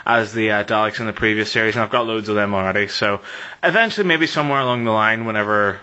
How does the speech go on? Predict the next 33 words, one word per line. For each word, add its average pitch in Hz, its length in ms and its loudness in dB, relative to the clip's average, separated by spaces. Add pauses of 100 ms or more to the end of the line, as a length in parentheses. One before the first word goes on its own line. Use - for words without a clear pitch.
a - 80 -4
cheaper 117 320 0
one, 107 340 -2 (260)
uh, 107 280 0
it 113 220 2
does 113 180 0
get 113 160 0
cheaper, 107 340 2
I 104 40 0
probably 107 420 0
will 104 160 4
buy 101 280 0
it. - 60 -8 (320)
But 127 240 0
as 135 200 0
of 120 80 -8
now, 113 80 0
I'm, 110 200 0
I'm 110 140 -4
holding 120 240 -2
out 107 160 0
for 107 240 0
one 107 140 0
of 104 160 -2
the 104 40 0
new 104 200 2
design 107 340 0
Daleks, 107 220 0
particularly 107 420 -2
a 101 60 2
red 101 160 0
one. 113 160 -2 (440)
Uh, 127 340 2